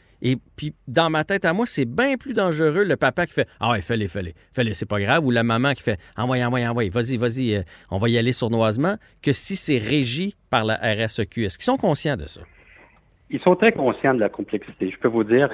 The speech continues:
Speaker 2: ils, ils s'en cachent pas. Ils sont conscients qu'effectivement, il y a des gens qui ne respectent pas les consignes. Et d'ailleurs, toutes les mesures présentement de promotion, c'est justement pour que tout le monde prenne conscience.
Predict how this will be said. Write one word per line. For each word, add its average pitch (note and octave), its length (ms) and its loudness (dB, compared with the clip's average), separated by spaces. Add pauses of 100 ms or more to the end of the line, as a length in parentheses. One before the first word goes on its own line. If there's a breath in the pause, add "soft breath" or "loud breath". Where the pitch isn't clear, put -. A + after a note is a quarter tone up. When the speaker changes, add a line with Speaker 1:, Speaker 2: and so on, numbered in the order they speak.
Speaker 2:
ils, G2+ 220 -10
ils A2 80 -4
s'en A2 180 2
cachent G#2 380 2
pas. C3 180 -2
Ils B2 80 -4
sont D3+ 140 0
conscients B2+ 480 2
qu'effectivement, A2+ 540 -2
il B2+ 100 -2
y - 20 -2
a G2+ 40 -2
des G2 180 -4
gens A2 140 -4
qui - 160 -8
ne G2+ 180 2
respectent G2+ 540 0
pas A2+ 100 -6
les G#2+ 160 0
consignes. B2+ 440 -2
Et A2+ 40 -2
d'ailleurs, G2 320 -2
toutes - 180 -4
les A2 80 2
mesures G#2+ 400 0
présentement G2+ 580 -2
de G2+ 60 -2
promotion, G2 580 0 (120)
c'est A2+ 140 2
justement B2 380 -2
pour - 140 -6
que - 80 4
tout C#3 160 2
le C#3 60 4
monde C3 180 2 (480 loud breath)
prenne G#2+ 240 4
conscience. A2+ 600 0